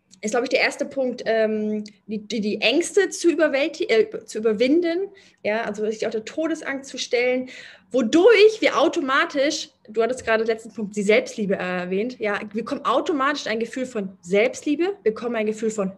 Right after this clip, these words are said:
Mitgefühl, auch ein wichtiger Punkt. Und was mir sehr am Herzen liegt, wir kommen auf einmal zu dieser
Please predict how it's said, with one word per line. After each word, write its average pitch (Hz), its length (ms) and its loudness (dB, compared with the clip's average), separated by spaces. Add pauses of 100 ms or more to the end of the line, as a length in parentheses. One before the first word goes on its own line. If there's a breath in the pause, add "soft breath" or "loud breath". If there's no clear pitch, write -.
Mitgefühl, 285 960 0 (100)
auch 208 160 -2
ein 240 100 -6
wichtiger 277 300 -4
Punkt. 320 360 -4 (540 loud breath)
Und 349 440 4 (320 soft breath)
was 247 200 0
mir 311 280 6
sehr 294 140 4
am 285 80 2
Herzen 294 280 -2
liegt, 285 160 -6
wir 240 100 0
kommen 285 240 0
auf 262 120 -2
einmal 247 400 0
zu 220 120 -10
dieser 220 400 0